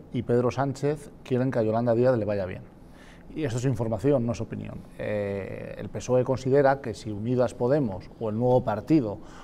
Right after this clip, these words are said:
o las nuevas siglas que va a formar Yolanda Díaz para superar la marca Podemos, eh, no remonta un par de puntos, la izquierda lo va a tener complicado.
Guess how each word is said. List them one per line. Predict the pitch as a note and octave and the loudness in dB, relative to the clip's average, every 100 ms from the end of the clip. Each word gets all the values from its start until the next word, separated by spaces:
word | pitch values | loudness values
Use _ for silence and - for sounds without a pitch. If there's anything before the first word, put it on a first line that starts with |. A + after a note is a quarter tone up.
| - | -2
o | B2 | 0
las | A2 | 4
nuevas | B2+ B2 | 4 4
siglas | C3 D3 A2 - | 4 2 0 -2
que | G#2+ | -4
va | G#2 | -2
a | A2 | -4
formar | A#2+ A2 A2+ A2+ A2+ | -6 -4 -2 -2 0
Yolanda | A2 G#2+ A2 | -2 -2 2
Díaz | A#2+ C3+ | 4 4
para | A#2 G2+ | 2 -2
superar | G2+ G#2 A2+ A2+ G#2+ | -2 0 4 4 2
la | A2 | 0
marca | A#2+ G2+ | 0 0
Podemos, | A2 A2+ C#3 A2+ F#2 - - - - - - - | -2 2 2 0 -6 -12 -18 -20 -20 -20 -18 -2
eh, | E3 A2+ G#2+ G#2+ | 2 2 2 2
no | B2+ | 4
remonta | C3 C3 C#3 B2 F2+ F2+ | 6 6 4 2 -4 -4
un | B2 | -2
par | A#2 B2+ | 2 4
de | C#3 | 4
puntos, | D#3+ D3 - C#3+ - - | 2 0 0 -4 -6 -6
la | A#2+ | -6
izquierda | - A#2+ A#2+ | 2 4 6
lo | B2 | 6
va | G#2+ | 4
a | |
tener | G#2+ A2+ | 2 -2
complicado. | A2 A#2+ G#2+ G2 G#2+ - | -2 -4 -4 -10 -12 -14